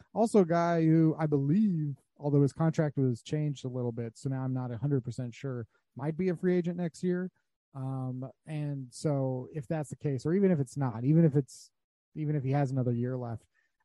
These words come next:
a contract year, essentially, to say, "I, I should be paid a lot more money."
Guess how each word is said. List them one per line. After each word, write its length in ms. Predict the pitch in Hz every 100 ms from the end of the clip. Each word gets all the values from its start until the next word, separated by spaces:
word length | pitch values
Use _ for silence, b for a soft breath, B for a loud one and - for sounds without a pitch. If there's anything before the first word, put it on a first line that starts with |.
| -
a 80 | -
contract 560 | 175 170 170 147 -
year, 200 | 143 120
essentially, 600 | 110 151 139 - 113 113 -
to 120 | 135
say, 320 | 120 139 127
"I, 280 | 131 151 139
I 40 | 156
should 140 | 147
be 80 | 131
paid 200 | 143 143
a 40 |
lot 220 | 139 135
more 180 | 143 135
money." 380 | 139 196 127